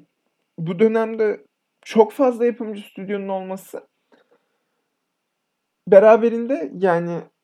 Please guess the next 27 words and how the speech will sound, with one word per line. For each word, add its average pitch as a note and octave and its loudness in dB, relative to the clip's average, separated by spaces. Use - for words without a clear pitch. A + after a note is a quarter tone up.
yeni F#3 0
yönetmenlerin, E3 -2
işte - -4
eski E3 -4
tanıdığımız D#3+ -2
yönetmenlerin, C3 -6
eski C#3+ -10
tanıdığımız C#3+ -6
yönetmenler C3+ -8
kim? B2+ -16
İşte - -14
Atıf C3 -6
Yılmaz'ın, B2+ -8
Ertem B2 -8
Eğilmez'in, C3 -12
işte, C#3 -4
e, C3 -6
Yavuz C#3 -4
Turgul C#3 -8
tabii C#3 -6
genç C3+ -8
sayılır B2+ -8
o B2 -6
dönemlerde. B2+ -10
E, C#3+ -10
Kartal D#3+ 2
Tibet'in C3 -2